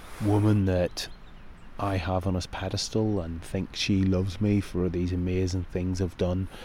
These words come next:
But I guess that was a fuck up moment as well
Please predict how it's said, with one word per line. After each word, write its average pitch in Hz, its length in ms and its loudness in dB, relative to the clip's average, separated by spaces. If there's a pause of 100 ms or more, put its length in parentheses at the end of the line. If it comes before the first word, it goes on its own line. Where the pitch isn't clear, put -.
(1120)
But 107 140 4
I 104 60 4
guess 147 220 6
that 113 120 2
was 147 140 6
a 139 60 4
fuck 151 220 2
up 120 120 2
moment 151 340 6
as 110 140 0
well 104 380 4